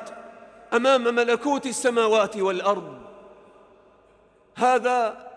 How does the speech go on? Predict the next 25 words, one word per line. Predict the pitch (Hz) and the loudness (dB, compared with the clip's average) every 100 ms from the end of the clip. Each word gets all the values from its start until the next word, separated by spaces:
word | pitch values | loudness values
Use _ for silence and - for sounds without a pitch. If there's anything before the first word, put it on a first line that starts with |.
| 185 | -12
جبير | 226 262 262 233 | 0 0 2 -2
بن | 220 233 | -4 -4
مطعم | 262 262 190 208 180 - - - - - - | -4 -4 -4 -4 -6 -16 -20 -20 -20 -20 -2
رضي | 220 269 247 | 2 2 2
الله | 240 240 208 208 | 0 2 2 2
عنه، | 214 202 147 - - - - - - | 0 -4 -10 -16 -20 -20 -20 -20 -8
وقد | 208 247 - | -6 -4 -6
كان | - 254 240 | -2 0 0
كافراً | 226 - 262 277 240 254 233 202 - - - - - - - - _ | -4 0 2 4 2 -2 -2 -4 -10 -20 -20 -20 -20 -20 -20 -20 _
عندما | 220 240 254 247 233 | -4 0 2 2 2
سمع | 285 277 254 233 247 196 - - - - - | 2 0 0 2 2 0 -8 -18 -20 -18 -4
النبي | 220 240 233 240 226 | -2 0 -2 -4 -2
صلى | 247 220 | -2 -2
الله | 214 220 196 202 | 2 2 4 0
عليه | 214 208 202 | 0 -2 -4
وسلم | 202 190 226 208 196 196 - - - - - - _ | -6 -2 -2 -2 -4 -6 -14 -20 -20 -20 -20 -20 _
يقرأ | 220 240 - 233 208 214 | -2 0 0 0 0 2
قول | - 240 | 2 4
الله | 226 220 208 202 | 2 2 2 0
تعالى: | 196 202 220 208 208 208 202 185 - - - - - - | -2 0 4 2 4 2 2 -4 -12 -18 -20 -20 -20 -4
"أم | 226 226 | -2 -2
خلقوا | 277 277 254 - 262 | -2 -2 -4 -2 -2
من | 240 233 | -2 -4
غير | 208 233 214 208 | -2 -2 -2 -4
شيء | - 214 202 | -2 -4 -4